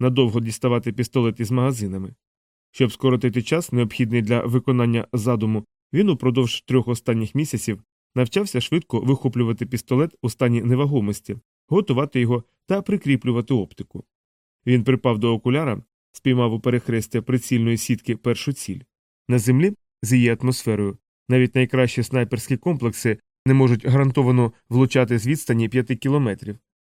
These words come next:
але в космічному вакуумі на це здатен і звичайний пістолет. Коли куля летить у вакуумі, на неї не впливає ні сила тяжіння, ані будь-які інші зовнішні чинники, тож траєкторія польоту абсолютно прямолінійна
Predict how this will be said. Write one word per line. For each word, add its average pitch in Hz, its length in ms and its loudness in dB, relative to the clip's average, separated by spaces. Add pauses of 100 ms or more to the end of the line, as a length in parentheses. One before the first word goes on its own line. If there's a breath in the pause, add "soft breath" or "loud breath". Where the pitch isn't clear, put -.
але 123 200 4
в 110 40 -4
космічному 127 600 0
вакуумі 117 480 0 (340)
на 135 100 2
це 202 200 0
здатен 143 400 0
і 165 80 -4
звичайний 135 480 0
пістолет. 107 480 -4 (800)
Коли 131 240 4
куля 117 400 2
летить 127 340 0
у 120 60 2
вакуумі, 107 460 -2 (420)
на 127 100 4
неї 190 180 4
не 143 100 0
впливає 123 480 0
ні 139 140 2
сила 113 300 -2
тяжіння, 123 500 -2 (280)
ані 185 200 2
будь-які 143 460 -2
інші 143 360 0
зовнішні 120 480 0
чинники, 107 580 -4 (420)
тож 127 200 2
траєкторія 120 520 2
польоту 127 460 0 (280)
абсолютно 123 560 0
прямолінійна 120 680 0